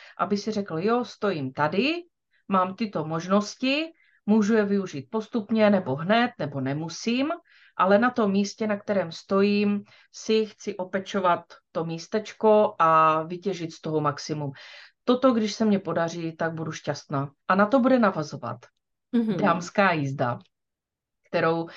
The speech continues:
Speaker 1: chci dělat jednou za rok, kde, eh, chci jakoby převést ženy z facebookového prostředí na LinkedIn. Takže půlka bude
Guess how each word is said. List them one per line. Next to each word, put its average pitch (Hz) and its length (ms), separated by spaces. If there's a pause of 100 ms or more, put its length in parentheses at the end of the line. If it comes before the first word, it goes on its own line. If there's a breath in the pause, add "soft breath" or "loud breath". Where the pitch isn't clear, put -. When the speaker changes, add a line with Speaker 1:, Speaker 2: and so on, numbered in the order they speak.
(200 loud breath)
Speaker 1:
chci - 200
dělat 170 300
jednou 180 280
za 147 160
rok, 143 300 (460 loud breath)
kde, 160 640
eh, - 40 (560)
chci 185 600 (840)
jakoby 196 400
převést 151 1000 (420)
ženy 147 540 (720 loud breath)
z - 160
facebookového 202 800
prostředí 165 1080
na 165 180
LinkedIn. 156 540
Takže 151 260
půlka 220 420
bude 170 340